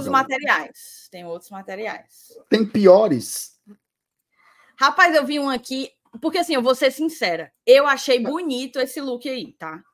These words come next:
Speaker 1: Tá não, Thaís, tá não, você, não, peraí. Se você
Speaker 2: Eu vou ser
Speaker 1: achou
Speaker 2: bem
Speaker 1: bonito,
Speaker 2: sincera.
Speaker 1: vamos lá, tem algum que você achou feio pra gente botar?
Speaker 2: Eu vou botar aqui agora.
Speaker 1: Pronto, porque aí a gente faz o comparativo. Galera do chat, foco, tá? Foco no Saulo,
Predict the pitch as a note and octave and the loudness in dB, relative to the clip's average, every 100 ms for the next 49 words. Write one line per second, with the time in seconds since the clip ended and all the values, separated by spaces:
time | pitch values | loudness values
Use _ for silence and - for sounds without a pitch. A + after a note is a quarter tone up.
0 | _ _ _ _ - D#3 B2 G#2 - A2+ | _ _ _ _ 2 2 2 -4 -8 -16
1 | - D3 A#2 G2+ A2 - - - _ G3 | -8 -6 -6 -8 -12 -14 -16 -20 _ 2
2 | D#3+ E3 C3 - _ _ - F#3+ A3 B3+ | 4 6 4 0 _ _ -2 4 4 6
3 | A3+ G#3 F3+ D3+ D#3+ E3 - F#3 D#3+ - | 4 4 2 2 2 0 0 -8 -10 -14
4 | _ _ D3 G3 F3+ - - B3+ B3+ A#3 | _ _ 0 2 0 -2 -2 0 2 0
5 | G3+ D3 D3+ D3 C#3+ C#3+ C3+ B2 - B2 | 0 -2 -6 -6 -8 -6 -6 -6 -8 -12
6 | - - D3 G#2 F#2+ - A2 A2+ A2+ G#2+ | -8 -4 -4 -6 -12 -16 -14 -10 -8 -6
7 | A#2+ G#2 - _ _ _ _ _ B3 B3 | -6 -8 -14 _ _ _ _ _ -4 -2
8 | - B3 A3+ A#3 A#3 A3 E3 - _ _ | -4 -4 -4 -4 -6 -6 -14 -20 _ _
9 | _ _ _ _ _ B2 G2+ - B2 - | _ _ _ _ _ -6 -6 -10 -8 0
10 | D#3 D3 E3 F3 - E3 E3+ E3+ F#3 F3 | 0 0 -2 -4 -2 -2 -4 -10 -8 -6
11 | F3 F#3+ A#2 A#2 D3+ F#3 G3 F#3+ - B2+ | -6 -8 -12 -6 -2 -2 -4 -8 -6 -6
12 | - - F3 - - - _ _ _ C3+ | -6 -2 0 0 -4 -20 _ _ _ -12
13 | D3+ _ F#3+ G3 E3+ D3 - D3 C#3+ C#3 | -12 _ -8 -8 -10 -12 -8 -6 -6 -6
14 | C#3 | -10